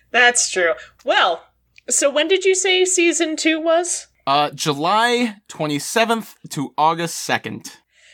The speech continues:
Speaker 1: So, July to, so the, the season concluding on August second brings the peanut mechanic into Blaseball. I would like to point out that Baby Nut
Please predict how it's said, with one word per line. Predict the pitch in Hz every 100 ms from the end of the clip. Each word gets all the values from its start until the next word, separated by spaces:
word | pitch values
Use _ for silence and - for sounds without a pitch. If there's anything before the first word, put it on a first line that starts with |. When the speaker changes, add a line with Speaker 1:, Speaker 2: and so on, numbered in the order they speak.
| _
Speaker 1:
So, | - 330 302 269 - - _ _ _ 233
July | 285 277 330 427 453 - -
to, | - 294 -
so | - 254 247
the, | 240 220
the | 233
season | 240 339 415 403 370 254 -
concluding | 233 220 240 226 202 190 175
on | 170 190
August | 190 196 196 190 -
second | 190 185 180 170 170 - - - _ _ _ - 226
brings | 339 392 392 -
the | 233
peanut | - 320 277 226
mechanic | 208 202 220 202 190 -
into | 220 220 208
Blaseball. | 180 196 190 190 - 165 156 - - - - _
I | 233 311
would | 294 277
like | 262 285 294 -
to | 254
point | - 214 214
out | 247 240 185 - - -
that | 277 240 - - - _ _ _ _ _ _ _ _ _ _ _ _ _
Baby | 240 370 349 226
Nut | 220 262 196 - -